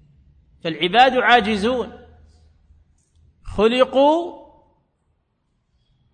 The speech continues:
من تراب ويلحقهم فناء، أما الله سبحانه وتعالى فله صفات الكمال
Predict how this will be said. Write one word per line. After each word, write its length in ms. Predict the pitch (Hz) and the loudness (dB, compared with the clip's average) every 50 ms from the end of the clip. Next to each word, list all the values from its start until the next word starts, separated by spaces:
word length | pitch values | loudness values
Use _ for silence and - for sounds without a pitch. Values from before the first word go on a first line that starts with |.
| _ _ _ _ _ 180 | _ _ _ _ _ -4
من 160 | 185 196 190 | -4 -2 0
تراب 440 | 208 214 202 214 233 254 226 - - - - - - - - - - _ _ _ _ _ _ _ _ _ _ _ _ _ | 2 4 8 8 10 8 8 6 0 -8 -16 -18 -18 -20 -20 -20 -20 _ _ _ _ _ _ _ _ _ _ _ _ _
ويلحقهم 760 | 156 160 170 185 202 - - 247 262 254 - 262 240 247 254 | -6 -2 -2 -2 0 2 2 2 2 2 2 4 4 4 2
فناء، 560 | - 220 220 220 254 277 269 - - - - - - - _ _ _ _ _ _ _ _ _ _ _ _ - | 2 -2 -2 0 0 -2 -2 -4 -6 -10 -16 -20 -20 -20 _ _ _ _ _ _ _ _ _ _ _ _ -8
أما 180 | 165 170 175 | -4 -2 -2
الله 240 | 175 175 190 214 214 | -2 0 2 2 2
سبحانه 440 | 196 - - - - 226 233 208 196 | 2 0 -4 -2 0 0 0 2 0
وتعالى 640 | 190 190 185 196 196 160 170 208 240 269 285 277 196 | -2 -2 -2 -2 -2 0 2 2 2 2 2 0 -2
فله 280 | 214 226 220 196 190 | 0 0 2 2 0
صفات 420 | 196 190 208 196 170 226 247 233 247 | 0 -2 -4 0 2 2 2 2 2
الكمال 600 | 233 - - 214 214 233 277 302 170 127 - | 0 2 2 2 4 4 4 2 2 0 -4